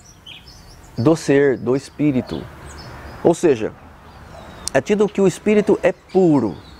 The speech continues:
mas ele quando entra no, é inserido neste plano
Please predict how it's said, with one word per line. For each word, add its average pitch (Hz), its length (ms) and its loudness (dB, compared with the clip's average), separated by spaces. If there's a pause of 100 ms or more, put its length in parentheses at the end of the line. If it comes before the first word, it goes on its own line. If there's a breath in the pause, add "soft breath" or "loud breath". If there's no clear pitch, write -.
(920)
mas 101 240 0
ele 123 200 2
quando 123 440 0
entra 147 260 0
no, 127 340 0 (240)
é 113 120 0
inserido 139 500 2
neste 135 280 0
plano 127 600 2